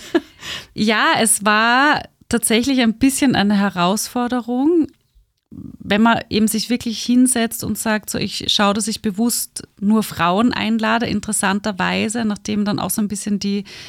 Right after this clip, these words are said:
Bewerbung draußen war, nachdem die Webseite online war, haben sich auch speziell auf dieses Female Stories Thema hin ganz, ganz viele Künstlerinnen bei mir gemeldet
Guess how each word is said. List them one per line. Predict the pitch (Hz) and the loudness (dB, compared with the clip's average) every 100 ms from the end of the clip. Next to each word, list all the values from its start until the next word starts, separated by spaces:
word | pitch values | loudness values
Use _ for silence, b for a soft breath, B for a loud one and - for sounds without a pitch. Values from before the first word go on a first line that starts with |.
| B | B
Bewerbung | 214 196 226 226 226 | -2 0 2 2 0
draußen | - 190 208 214 | 0 0 0 -2
war, | 208 202 208 | 0 0 0
nachdem | 196 190 208 202 190 | -2 -4 -4 -2 -2
die | 190 196 196 190 B B B B | -4 -2 -2 -4 B B B B
Webseite | 233 240 - 214 208 - | -2 0 0 -2 -2 -2
online | 196 202 202 190 | -2 0 -2 0
war, | 196 202 202 | 0 0 0
haben | 196 | -2
sich | 190 208 - - _ _ - | -2 -6 -8 -10 _ _ -2
auch | 175 185 - | 0 -2 -4
speziell | - - 196 - 202 208 247 | -4 -2 -4 0 2 2 2
auf | 202 | -2
dieses | - 196 202 - | -2 -4 -4 -2
Female | 214 214 196 | 0 0 0
Stories | - 180 208 240 - | -2 0 0 0 -2
Thema | 202 196 202 | -4 -2 0
hin | 202 202 214 202 - | 0 0 -4 -6 -4
ganz, | 185 196 | -4 -2
ganz | 208 - | -6 -6
viele | 202 196 | -4 -4
Künstlerinnen | 196 240 - 208 226 247 220 | -2 -2 -2 -4 -2 0 0
bei | 190 | 0
mir | 185 180 | -2 -2
gemeldet | 180 175 175 180 214 254 | -2 0 -2 -2 -2 -4